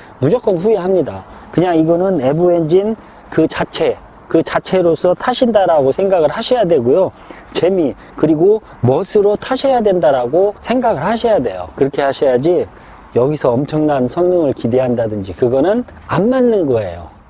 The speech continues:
근데 뭐, 특이한 점과 멋으로 탄다라고 하면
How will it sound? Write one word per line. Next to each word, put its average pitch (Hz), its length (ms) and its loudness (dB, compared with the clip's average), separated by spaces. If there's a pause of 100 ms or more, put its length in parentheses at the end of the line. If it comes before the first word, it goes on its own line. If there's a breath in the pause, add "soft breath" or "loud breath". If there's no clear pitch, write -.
(340)
근데 196 240 2
뭐, 170 360 0
특이한 220 440 0
점과 120 380 0
멋으로 127 420 0
탄다라고 165 520 0
하면 143 440 0